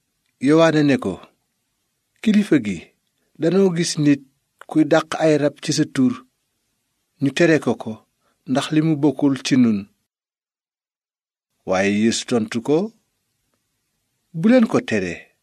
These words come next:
ndaxte kenn mënula def kéemaan ci sama tur ba noppi di ma xarab. Ku nu sotul, far na ak nun. Ci dëgg maa ngi leen koy wax, koo xam ni kii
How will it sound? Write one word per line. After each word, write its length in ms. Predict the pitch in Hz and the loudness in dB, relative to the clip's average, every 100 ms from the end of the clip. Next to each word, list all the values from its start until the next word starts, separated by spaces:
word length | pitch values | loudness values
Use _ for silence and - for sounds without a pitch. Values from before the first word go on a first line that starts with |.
| _ _ - | _ _ -8
ndaxte 280 | 131 - 143 - | -6 -4 -6 -2
kenn 220 | 214 220 202 | 2 4 6
mënula 360 | 196 180 165 | 6 6 4
def 200 | 147 147 - | 4 0 -2
kéemaan 460 | - 143 139 139 143 | 0 2 2 2 -2
ci 100 | - | -6
sama 240 | 123 127 123 | -4 0 0
tur 280 | 117 120 113 - _ _ _ _ _ | -2 -6 -6 -12 _ _ _ _ _
ba 80 | 123 | 0
noppi 400 | 127 139 - 120 135 - _ | 2 2 0 -8 -8 -12 _
di 140 | 117 120 | -2 0
ma 120 | 117 | 0
xarab. 380 | - 101 85 82 _ _ _ _ _ _ _ _ _ _ _ _ _ _ _ _ _ - | 0 -6 -8 -12 _ _ _ _ _ _ _ _ _ _ _ _ _ _ _ _ _ -6
Ku 80 | 196 | 2
nu 100 | 214 | 2
sotul, 440 | - 170 - 120 175 - _ _ _ _ _ _ _ _ _ - | 4 0 0 -4 -4 -12 _ _ _ _ _ _ _ _ _ -6
far 180 | 143 123 | -2 0
na 100 | 123 | 0
ak 180 | 135 139 | -2 -2
nun. 200 | 185 147 156 _ _ _ _ _ _ _ _ _ _ _ _ _ _ _ _ _ - | 0 0 -2 _ _ _ _ _ _ _ _ _ _ _ _ _ _ _ _ _ -12
Ci 60 | |
dëgg 200 | 90 110 107 | -6 -4 0
maa 160 | 120 135 | 0 0
ngi 100 | 139 | 0
leen 180 | 156 160 | -2 0
koy 220 | 156 120 | 2 2
wax, 220 | 95 87 - - _ _ _ _ _ _ _ _ | 0 -4 -12 -20 _ _ _ _ _ _ _ _
koo 180 | - 185 | -4 -2
xam 260 | 175 180 160 | -2 -2 0
ni 100 | 147 127 | 0 0
kii 360 | - 175 143 | -2 0 0